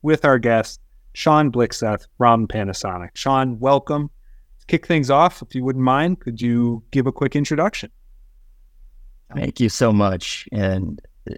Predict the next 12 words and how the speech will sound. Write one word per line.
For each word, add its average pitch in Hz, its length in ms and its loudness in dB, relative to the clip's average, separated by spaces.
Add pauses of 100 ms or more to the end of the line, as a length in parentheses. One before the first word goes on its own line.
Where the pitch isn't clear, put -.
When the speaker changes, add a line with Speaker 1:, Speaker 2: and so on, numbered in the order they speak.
Speaker 2:
Nathaniel, 107 680 0
it's 92 140 -8
so 113 160 -2
good 110 220 0
to 101 80 -2
see - 180 -6
you 110 320 0
again 107 380 -2
after 104 240 -6
so 113 160 -2
many 107 160 0
years, 101 560 0